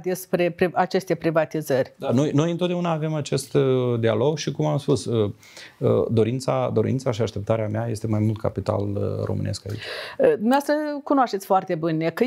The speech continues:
Speaker 1: este un segment al societății care insistă pe ideea că mai bine scoaterea hotarului de la Prut și mai puțin să se chinuie Republica Moldova pe acest drum de integrare europeană. Ce le răspundeți celor care cred că atât de ușor s-ar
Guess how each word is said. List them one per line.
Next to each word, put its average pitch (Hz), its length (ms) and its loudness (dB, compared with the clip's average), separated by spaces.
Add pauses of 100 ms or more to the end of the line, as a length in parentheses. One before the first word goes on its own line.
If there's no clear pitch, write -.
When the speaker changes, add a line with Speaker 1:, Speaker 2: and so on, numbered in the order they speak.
Speaker 1:
este 294 180 0
un 220 100 0
segment 214 420 -2
al 190 100 4
societății 202 600 0
care 214 240 0
insistă 196 420 -2
pe 196 120 2
ideea 196 460 2
că 202 140 -2
mai 185 180 2
bine 185 500 0
scoaterea 175 460 2
hotarului 170 560 0
de 165 100 -2
la 160 140 4
Prut 208 280 -2
și 180 400 0 (580)
mai 180 300 2
puțin 196 340 0
să 185 160 0
se 175 160 0
chinuie 185 360 0
Republica 175 500 2
Moldova 170 460 0
pe 175 100 2
acest 175 280 2
drum 175 180 2
de 160 120 2
integrare 160 580 2
europeană. 143 680 0 (260)
Ce 262 120 6
le 180 140 2
răspundeți 151 580 -2
celor 165 300 2
care 156 240 0
cred 190 320 -2
că 170 540 0
atât 165 240 2
de 165 80 0
ușor 165 300 0
s-ar 156 300 0